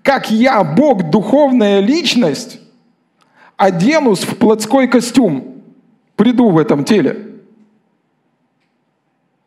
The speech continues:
Так же само, как я создавал эту землю.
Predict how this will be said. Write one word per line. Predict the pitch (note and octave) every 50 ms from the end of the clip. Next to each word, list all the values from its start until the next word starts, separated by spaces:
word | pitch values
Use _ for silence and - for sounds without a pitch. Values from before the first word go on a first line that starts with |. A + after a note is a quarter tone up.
| _ _ _ _ _ _ _ _ _ _ _ _ _ _ _ _ _ _ _ -
Так | C3+ B2+ B2+ B2+ C#3+
же | D3+ E3+
само, | E3 - G3 F#3 F3+ F#3 - - C4 A#3 - -
как | D#3+ C3+ -
я | D3 B2+
создавал | - C#3+ C3 B2+ B2 C3+ B2+ A#2+ B2 B2 B2+ C3+ -
эту | C3+ C3 B2+ C3 B2+ D#3+ D3+
землю. | C#3 F#3+ G3 D#3+ B2 G#2+ G#2